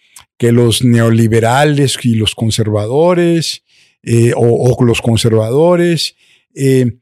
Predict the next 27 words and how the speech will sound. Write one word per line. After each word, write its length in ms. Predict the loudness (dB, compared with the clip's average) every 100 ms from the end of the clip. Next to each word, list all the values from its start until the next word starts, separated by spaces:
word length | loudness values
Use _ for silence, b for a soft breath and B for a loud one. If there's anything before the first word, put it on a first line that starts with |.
| -12 -2
los 260 | -2 2
educados 600 | 0 0 -2 0 2 0 -2
contra 380 | -2 -2 0
no 200 | 0 0
educados, 1200 | -2 -4 -6 -6 -6 0 2 2 0 -2 -4 -10 _ _ _ _
los 320 | 0 0 0
que 120 | -2
tienen 420 | 0 0 2 2 0
contra 340 | -2 0 -2
los 180 | -2 -4
que 120 | -2
no 180 | -2 -4
tienen. 640 | -2 0 2 0 -2 -4 _ b b b _
Creo, 680 | -4 0 2 2 0 -4 _ _ _
en 160 | 0
mi 120 | 2 2
opinión, 580 | 0 0 2 2 0
que 160 | -2 0
lo 180 | 2 2
más 320 | 2 0 0
grave 420 | 2 2 0 0
de 140 | 0 -2
todo 460 | -2 -2 0 -4 -12 _ _ _ _ _ _ _ _
es 180 | -6 -2
que 120 | 0
nos 160 | 0 2
dividamos, 800 | 0 2 2 0 0 -4 -10